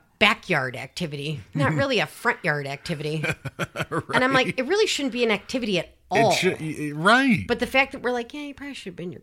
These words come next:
Speaker 1: backyard."
Speaker 2: Yeah,
Speaker 1: But
Speaker 2: right. That's how we think.
Speaker 1: I mean, when there's so much gunfire that the cops are parking under shit.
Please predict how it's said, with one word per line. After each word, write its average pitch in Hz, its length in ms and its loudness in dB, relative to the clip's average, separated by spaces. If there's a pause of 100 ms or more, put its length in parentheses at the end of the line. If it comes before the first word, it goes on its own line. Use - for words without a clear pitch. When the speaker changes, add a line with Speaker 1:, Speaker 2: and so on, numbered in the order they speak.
Speaker 1:
backyard." 190 560 -14 (160)
Speaker 2:
Yeah, 135 240 -2
Speaker 1:
But 226 200 4
Speaker 2:
right. 95 300 0 (120)
That's 131 220 2
how 131 120 4
we 113 260 0
think. - 140 -2
Speaker 1:
I 294 60 2
mean, 285 220 0
when 285 140 0
there's 330 220 -2
so 269 140 -4
much 180 200 -4
gunfire 151 400 -4
that 139 160 -10
the - 80 -16 (100)
cops - 380 -4
are 233 60 -8
parking 240 360 -8
under 233 200 -8
shit. 247 340 -10